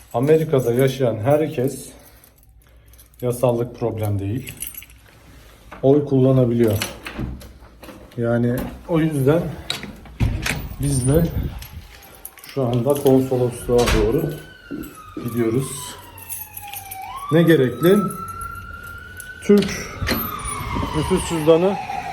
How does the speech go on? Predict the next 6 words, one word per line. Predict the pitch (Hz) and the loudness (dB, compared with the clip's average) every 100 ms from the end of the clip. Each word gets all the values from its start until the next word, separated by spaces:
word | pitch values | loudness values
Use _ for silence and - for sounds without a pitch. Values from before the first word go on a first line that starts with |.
| - - - - - - | -8 -10 -10 -10 -12 -2
ya | 143 | 4
da | 165 | 4
pasaportun | 175 175 175 151 175 151 180 151 | 6 4 2 2 2 2 2 2
gerekli. | 127 117 - 175 202 - - - - - - - - - | 2 0 -2 -4 -4 -10 -14 -14 -16 -16 -16 -16 -12 -6
Şimdi | 165 175 | -2 -2
gidiyoruz. | 165 165 147 117 | 0 0 0 -2